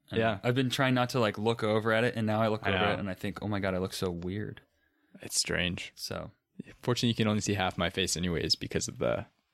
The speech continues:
Speaker 2: the pop filter. But
Speaker 1: Did you do that intentionally? You ha-, you gotta just show your good side.
Speaker 2: No, I did not.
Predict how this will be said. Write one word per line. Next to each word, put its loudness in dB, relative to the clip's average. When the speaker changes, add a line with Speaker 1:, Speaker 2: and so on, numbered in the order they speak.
Speaker 2:
the -6
pop -2
filter. -2
But 0
Speaker 1:
Did -4
you -2
do 0
that 0
intentionally? -6
You 0
ha-, -4
you -2
gotta 0
just -4
show -4
your -6
good -8
side. -10
Speaker 2:
No, 0
I 0
did 0
not. -2